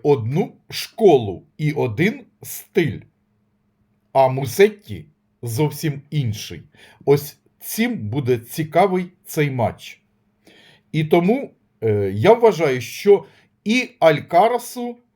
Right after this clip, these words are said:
ну, звісно, е, само собою, Мусетті буде дуже важко. Легкої гри не буде ні для Алькараса,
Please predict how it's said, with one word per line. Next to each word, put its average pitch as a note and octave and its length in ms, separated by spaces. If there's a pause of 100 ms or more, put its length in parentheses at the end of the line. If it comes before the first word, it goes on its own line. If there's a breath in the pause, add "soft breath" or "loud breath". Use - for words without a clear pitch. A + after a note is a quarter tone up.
(220)
ну, E3 200
звісно, E3 720 (260 soft breath)
е, G2 380
само E3 360
собою, A3 640 (1000)
Мусетті D#3 1040
буде D3+ 360
дуже B2+ 400
важко. G2+ 580 (1000 soft breath)
Легкої A3+ 680
гри F#3 280
не G3+ 120
буде G3+ 440 (360 soft breath)
ні E3+ 480
для B2+ 500 (580)
Алькараса, G#3 840